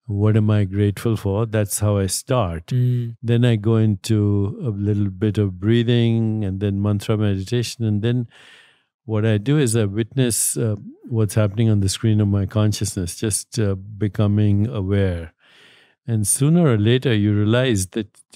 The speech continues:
Speaker 1: what's happening on the screen of consciousness is not who you are. You're the
Speaker 2: Mm.
Speaker 1: one who's watching that.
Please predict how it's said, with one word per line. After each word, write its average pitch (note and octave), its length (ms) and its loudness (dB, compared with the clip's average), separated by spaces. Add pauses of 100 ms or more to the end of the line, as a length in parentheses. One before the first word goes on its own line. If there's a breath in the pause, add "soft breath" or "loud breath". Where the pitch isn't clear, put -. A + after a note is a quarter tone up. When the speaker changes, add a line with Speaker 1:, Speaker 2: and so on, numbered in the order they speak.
(400)
Speaker 1:
what's G#2+ 300 -4
happening B2+ 340 0
on A#2 100 2
the G2+ 80 -2
screen C3 300 0
of A2+ 240 0
consciousness A2 760 0
is G2+ 140 -2
not G#2 260 2 (280)
who G#2+ 80 0
you G2+ 220 2
are. C3+ 200 -2
You're G2 200 0
the A#2+ 140 0
Speaker 2:
Mm. A#2+ 80 -4
Speaker 1:
one G2+ 260 2
who's F#2+ 400 -4 (280 soft breath)
watching A2 460 0
that. F2 240 -4